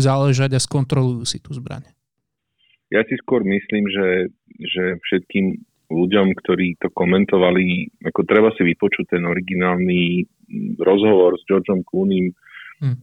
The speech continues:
Speaker 2: a, kde v zásade on, on, on je taký ako prekvapený, zaskočený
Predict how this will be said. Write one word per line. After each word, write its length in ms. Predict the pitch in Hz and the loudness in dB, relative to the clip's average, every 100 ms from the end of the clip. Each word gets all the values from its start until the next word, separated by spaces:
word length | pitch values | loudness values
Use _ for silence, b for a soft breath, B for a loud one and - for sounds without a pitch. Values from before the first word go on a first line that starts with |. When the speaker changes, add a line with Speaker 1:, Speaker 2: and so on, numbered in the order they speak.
| - | -2
Speaker 2:
a, 320 | 90 90 90 92 - _ _ - - | 0 0 0 -2 -4 _ _ -20 -16
kde 760 | - - 90 87 95 95 95 - | -8 -6 -6 2 4 6 6 2
v 240 | - - | -4 -2
zásade 540 | 98 101 - 98 95 - | 2 2 0 0 0 -2
on, 340 | - 202 196 190 - _ - | 0 0 0 -2 -6 _ -6
on, 240 | 98 101 - - | -2 -2 -4 -2
on 120 | 98 | 0
je 100 | 101 | 2
taký 540 | 90 98 - 98 92 - | 2 0 0 0 0 -2
ako 260 | 80 98 - | -2 -2 0
prekvapený, 720 | 101 104 120 110 104 98 92 | 0 2 2 2 0 -2 -2
zaskočený 880 | 95 - - 104 - 98 95 95 95 | -4 -4 -6 -6 -4 -2 -2 -4 -6